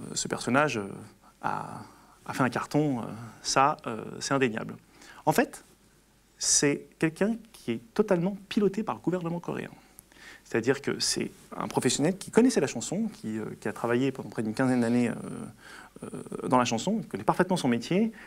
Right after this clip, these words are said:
mais qui a été engagé, orchestré et piloté par le gouvernement coréen. Il a été connu sur la place publique, sur le monde entier.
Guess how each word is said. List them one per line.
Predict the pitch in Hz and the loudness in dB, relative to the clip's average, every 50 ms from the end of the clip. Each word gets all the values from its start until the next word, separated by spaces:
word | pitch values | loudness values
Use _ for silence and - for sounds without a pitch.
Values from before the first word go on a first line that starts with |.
| - - - | -16 -2 2
mais | 139 143 | 2 6
qui | - | 6
a | 180 | 6
été | 170 175 - - - | 6 6 2 2 2
engagé, | 208 202 190 151 110 101 98 - - - - - | 2 4 4 4 2 2 -2 -6 -6 -12 -2 -2
orchestré | 185 - - 170 151 - - - - 104 - - | 0 0 2 0 0 0 -2 -6 -8 -8 -6 -4
et | - - | -6 -6
piloté | - - - 247 220 196 202 - 202 220 - - _ _ - | -6 2 4 6 6 6 4 0 -6 -6 -6 -12 _ _ -2
par | - 190 | 0 0
le | 175 | 0
gouvernement | 147 143 151 165 165 156 160 170 | 0 -4 -4 -4 -4 -4 -4 -4
coréen. | 165 - 135 - - - - 131 - _ - - - _ _ _ _ - _ - - _ - - - - - - - - - - - _ _ _ - - _ _ _ - - 107 | -6 -8 -8 -8 -8 -10 -12 -16 -20 _ -20 -20 -20 _ _ _ _ -20 _ -20 -20 _ -20 -20 -20 -20 -18 -20 -18 -20 -20 -20 -20 _ _ _ -20 -20 _ _ _ -16 -4 -2
Il | 107 | -2
a | |
été | 101 - - | -2 -2 -4
connu | - - 147 147 156 | 2 4 4 4 4
sur | - 107 | 2 -2
la | 98 | -4
place | - - 131 - | -4 -4 -4 -6
publique, | - - 117 127 185 190 - | -6 -8 -2 -2 -2 -2 -2
sur | - - 107 | -4 -4 -2
le | 104 | 0
monde | 110 143 147 | 0 2 2
entier. | 123 113 - - 143 151 190 226 247 | 0 -2 -2 0 2 2 2 2 0